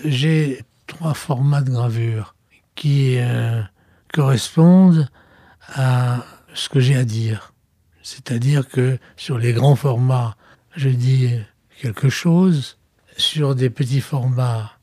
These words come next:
autre chose, et moyens, pareil. Ce qui est assez que aussi, je m'exprime de deux manières, soit des traits très parallèles, qui est un peu la caractéristique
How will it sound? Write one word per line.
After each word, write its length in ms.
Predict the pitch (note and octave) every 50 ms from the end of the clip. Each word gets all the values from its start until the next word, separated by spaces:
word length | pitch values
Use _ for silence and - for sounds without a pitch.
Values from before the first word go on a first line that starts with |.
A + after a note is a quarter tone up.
| _ _
autre 360 | - - A2+ A2 - - C#3+ C#3+
chose, 500 | - - - D#3+ D#3+ E3 F3 E3+ D3 C#3
et 100 | B2 B2+
moyens, 520 | B2 A#2+ A#2 A#2 A#2+ C3 D3+ E3 E3 D#3 - - - _ _ _ -
pareil. 560 | - C#3+ A#2 G2 A2+ G#2+ G#2 G2 F#2 F#2 - _ _ _ _ _ _ _ _ - D#3+
Ce 200 | - - - D#3
qui 220 | D3+ B2+ - F3+
est 60 | E3+ D#3
assez 360 | D3+ C#3+ - - D#3+ D3 C3
que 120 | - -
aussi, 800 | D3 C3+ C3 B2+ - - - F3 F3+ F#3+ G3 G3 F#3 D#3 - - _ _ _ _ -
je 220 | B2 A#2+ B2+ C#3+
m'exprime 460 | C#3 C#3 C#3 C#3 - - - F3+ E3 D3
de 100 | C#3+ C#3
deux 160 | C3 D#3 D3+
manières, 460 | C#3 C3+ C3 C3 C#3 D#3+ F3+ F3 D3+ - _ _ - - _
soit 260 | - - - F3 D#3
des 140 | C#3+ D#3 C#3
traits 240 | - - D3 C3+
très 200 | - - - D#3+
parallèles, 720 | C3+ - - C3+ A#2 B2 A#2+ A#2+ B2 B2+ D3+ F3 F3 D3+ - _ _ _ _ _
qui 100 | - -
est 140 | D3 B2 -
un 80 | C#3 C3
peu 160 | A#2+ - D3+
la 160 | C3+ B2 B2
caractéristique 960 | A#2 - B2+ A#2+ A#2 A2+ - - C#3 B2 A2+ G#2 - - D3 C#3 B2 - -